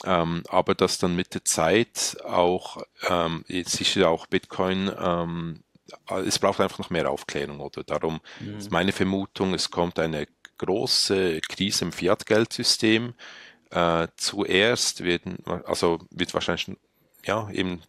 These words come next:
Speaker 1: der Fokus vielleicht stärker auf Gold und Silber sein, aber dann auch auf Bitcoin. Und,
Speaker 2: Mhm.
Speaker 1: und dass es dann auch ziemlich schnell gehen könnte. Wenn
Speaker 2: Ja.
Speaker 1: es, wenn es zu so einer großen Krise kommt, oder? Und Fiat-Geld, ähm,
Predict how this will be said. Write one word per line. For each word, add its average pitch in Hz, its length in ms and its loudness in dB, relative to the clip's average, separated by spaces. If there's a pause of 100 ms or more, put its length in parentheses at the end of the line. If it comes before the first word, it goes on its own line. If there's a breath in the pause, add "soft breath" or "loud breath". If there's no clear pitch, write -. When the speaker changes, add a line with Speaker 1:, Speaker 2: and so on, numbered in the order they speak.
Speaker 1:
der - 80 -4
Fokus - 320 -2
vielleicht 85 220 0
stärker 90 340 0
auf - 120 -8
Gold 85 220 -2
und 85 140 -6
Silber 98 280 0
sein, 95 380 0
aber - 220 -2
dann 85 240 0
auch 80 400 -2 (180)
auf - 380 -6
Bitcoin. 71 480 -8 (560 loud breath)
Und, 78 340 -4 (220)
Speaker 2:
Mhm. 90 60 -6
Speaker 1:
und 82 180 -4
dass 80 120 -2
es - 180 -4
dann 90 220 4
auch 101 280 0
ziemlich 95 320 -2
schnell 90 220 0
gehen 98 280 0
könnte. - 460 -10 (560)
Wenn 90 180 4
Speaker 2:
Ja. 104 80 8
Speaker 1:
es, 107 160 2
wenn 95 140 4
es - 100 0
zu - 140 -2
so - 140 2
einer 85 180 2 (220)
großen 87 500 -4 (120)
Krise 85 300 0
kommt, 73 340 -4
oder? 71 140 -8
Und 78 100 -8
Fiat-Geld, - 1040 -2
ähm, 82 460 -4